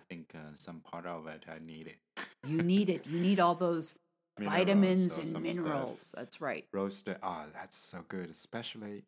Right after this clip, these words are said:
Speaker 1: not a big one. You know, big ones,
Speaker 2: Mm-hmm.
Speaker 1: they're usually hard to cook.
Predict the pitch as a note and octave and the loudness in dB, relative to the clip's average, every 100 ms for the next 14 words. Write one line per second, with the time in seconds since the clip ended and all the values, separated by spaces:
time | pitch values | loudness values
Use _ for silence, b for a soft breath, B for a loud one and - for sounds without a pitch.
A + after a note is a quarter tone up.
0 | - F#2+ G#2+ G2+ - G#2+ F2+ D2+ C#2+ _ | -12 -10 -10 -10 -8 -8 -8 -14 -18 _
1 | D#2+ D#2 D#2+ - E3+ D#3 D3 C#3 - F#2 | -18 -18 -12 -6 -4 -4 -4 -4 -6 -8
2 | F2+ F#2+ G2 E2+ E2 - F2+ F#2 G2+ G2 | -10 -10 -12 -12 -10 -4 -4 -4 -10 -8
3 | A2+ | -10